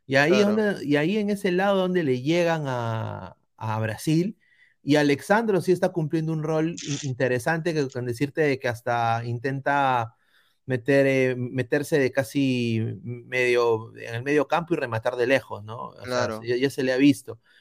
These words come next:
Speaker 1: Pero Danilo, yo lo veo muy bajito. Y acá Suiza, para mí tiene un equipo que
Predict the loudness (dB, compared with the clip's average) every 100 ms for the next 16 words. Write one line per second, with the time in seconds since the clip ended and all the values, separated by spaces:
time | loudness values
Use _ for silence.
0 | _ _ -2 0 0 -2 -2 0 2 2
1 | 2 2 0 -2 -6 -10 -6 -4 -4 -4
2 | -4 -4 -4 -4 -6 -4 -6 -8 _ _
3 | _ _ _ -8 -4 -4 -4 -6 -6 -6
4 | -4 -2 0 -2 -4 -2 -2 -2 -2 -2
5 | -4 -8 _ _ _ _ _ -10 -6 -4
6 | -6 -6 -8 -8 -8 -8 -6 -2 0 0
7 | -2